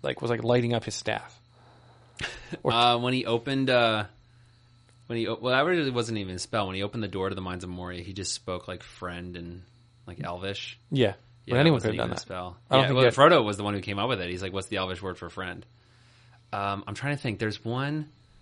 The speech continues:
Speaker 2: oh, you know what I'm thinking of? I'm thinking of the, um, uh, uh, Evangeline Lilly. Not Evangeline Lilly.
Speaker 1: Liv Tyler?
Speaker 2: Liv Tyler. I always get those two confused. Uh, when Liv Tyler is getting chased by the Ringwraiths,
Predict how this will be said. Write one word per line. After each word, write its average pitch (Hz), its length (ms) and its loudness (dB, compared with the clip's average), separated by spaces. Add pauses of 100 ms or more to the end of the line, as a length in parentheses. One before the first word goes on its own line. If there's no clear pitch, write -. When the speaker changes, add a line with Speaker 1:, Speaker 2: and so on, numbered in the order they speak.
(580)
Speaker 2:
oh, 143 240 8
you 123 100 2
know 131 60 4
what 120 80 4
I'm 147 160 6
thinking 135 320 0
of? 92 320 -6
I'm 127 140 -4
thinking 139 340 -2
of 98 340 -2 (880)
the, 104 400 -2
um, 92 560 -4 (1300)
uh, 101 40 -4 (580)
uh, 90 400 -6
Evangeline 110 680 0
Lilly. 113 440 0 (540)
Not 104 140 -4
Evangeline 87 420 -10
Lilly. 87 320 -14 (540)
Speaker 1:
Liv 127 180 2
Tyler? 123 340 4
Speaker 2:
Liv 139 160 2
Tyler. 104 560 4
I - 40 -12
always 113 160 -4
get 104 100 -6
those 92 160 -6
two 90 100 -16
confused. 87 420 -14 (460)
Uh, 113 160 4
when 120 160 0
Liv 127 160 2
Tyler 123 400 4
is 101 380 -4
getting 104 180 -4
chased 107 220 -4
by 110 60 -2
the 92 60 -6
Ringwraiths, 107 540 -2